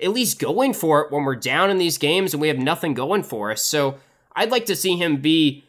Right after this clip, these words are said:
just a little more free in terms of when he's under pressure or if he's not under pressure. Like, just be willing to, to make those big home run passes that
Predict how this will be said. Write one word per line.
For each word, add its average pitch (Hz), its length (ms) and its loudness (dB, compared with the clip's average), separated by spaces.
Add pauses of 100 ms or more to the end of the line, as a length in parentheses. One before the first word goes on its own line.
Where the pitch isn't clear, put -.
(120)
just 208 200 -6
a 247 40 0
little 233 180 0
more 226 220 4
free 139 640 -2
in 135 200 -2
terms 160 300 0
of 127 340 -4
when 156 180 0
he's 151 120 0
under 151 220 0
pressure 180 400 -2
or 170 480 2
if 147 100 -4
he's 143 160 0
not 208 220 4
under 113 220 -2
pressure. 101 420 -6
Like, 107 220 -8
just 165 240 -6
be 180 100 -2
willing 170 360 2
to, 139 120 2
to - 80 -8
make 170 220 0
those 175 240 0
big 196 320 0
home 214 260 2
run 202 140 4
passes 185 500 0
that 156 240 -2